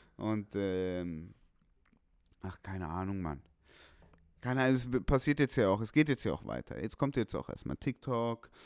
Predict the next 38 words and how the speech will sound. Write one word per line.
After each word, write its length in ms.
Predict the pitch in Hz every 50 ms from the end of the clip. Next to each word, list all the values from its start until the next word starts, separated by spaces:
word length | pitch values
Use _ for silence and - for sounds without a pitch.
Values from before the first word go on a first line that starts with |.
| - - - -
das 160 | - 104 101
ist 60 | -
jetzt 180 | 104 95 - -
eh 240 | - 78 110 110 104
der 120 | 104 101 87
erste, 480 | 98 110 110 - - 113 107 104 101
der 100 | 95 85
erste 340 | 78 113 120 - - 107 104
Haufen, 380 | 110 110 113 110 - - 110 110
der 100 | 110 107
jetzt 120 | 101 -
erstmal 300 | 82 92 - - 98 90
passiert, 540 | - - 101 - - - 104 104 98 92 -
so. 320 | - - 92 87 92 95 - _ - - - - - _ _ - -
Ähm, 600 | 78 87 90 90 90 90 87 87 87 87 98 - - _ _ - - _ _ _ _ -
ich 380 | - 101 110 110 107 - - -
bin 180 | - 107 104 82
eher 240 | 92 107 107 101
auf 180 | 95 98 95 -
dem 160 | - 98 87
Boot 380 | - 98 101 101 98 95 - -
YouTube, 640 | 117 120 113 - - - 113 110 110 107 - - - - _ _ _ _ _ _ _ _
das 180 | - 110 - -
hat 100 | 101 -
schon 220 | - 110 104 95
wirklich 300 | 101 104 - - 104 98
so 80 | - 101
ein 100 | 95 90
bisschen 280 | 101 - - 107 95
Bibliothekseffekt, 1300 | 92 101 90 87 92 92 - - 117 113 - - - 101 - - - 110 104 104 98 - - - _ - -
da 120 | - 92 98
ist 80 | 98
schon 180 | - - 92 92
wirklich 260 | 98 - 98 101 107
ein 80 | 98 71
bisschen 220 | - - 101 85
was 160 | 73 - -
gesammelt. 800 | - 90 90 92 98 95 95 101 101 98 98 98 98 - -